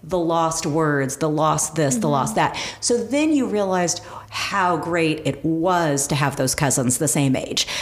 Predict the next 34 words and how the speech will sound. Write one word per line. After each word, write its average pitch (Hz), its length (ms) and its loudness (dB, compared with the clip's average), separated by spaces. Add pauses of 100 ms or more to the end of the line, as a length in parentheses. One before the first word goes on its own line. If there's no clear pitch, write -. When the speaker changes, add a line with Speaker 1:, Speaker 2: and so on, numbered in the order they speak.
(180)
Speaker 1:
Then, 240 480 0
like, 175 460 -4
going 196 340 0
back 170 240 0
to 185 80 -2
Missouri 156 560 2
and 131 220 0
taking 185 460 0
everyone 160 520 2
to, 139 300 0 (220)
you 208 120 0
know, 151 440 0 (120)
to, 156 360 0 (220)
out 185 240 2
to 196 100 0
eat, 156 420 0 (300)
that 196 340 0
was 196 160 -2
a 165 80 2
neat 156 280 0
thing 147 320 -2
because 208 400 -2 (360)
she - 160 0
didn't 233 240 0
at 180 160 -6
that 208 220 2
age 175 320 0 (140)
have - 340 0
a 196 60 0
lot 156 200 2
of 139 100 -4
friends 165 640 0
that 156 200 0
were 135 460 0